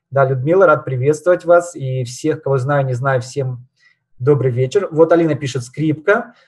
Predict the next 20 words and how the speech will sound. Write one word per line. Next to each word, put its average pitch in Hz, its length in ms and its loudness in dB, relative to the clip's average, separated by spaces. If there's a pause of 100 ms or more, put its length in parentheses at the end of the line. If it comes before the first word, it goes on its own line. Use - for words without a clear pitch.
(160)
А 135 200 0
Людмила: 147 320 0
«Я 143 200 2
виолонче-, 135 560 -2
вио-, 139 440 0
виолончель, 135 640 0
флейта, 151 600 0
орган». 127 520 0
Очень 120 320 -4
интересно. 170 500 -4 (1300)
А, 143 340 -2 (320)
и 220 80 -8
про 214 560 2 (220)
вашего 170 360 2
супруга 170 540 -2
или 120 140 -2
партнёра 139 440 -2
по 139 140 0
отношениям 147 480 -6
подумайте. 131 600 -4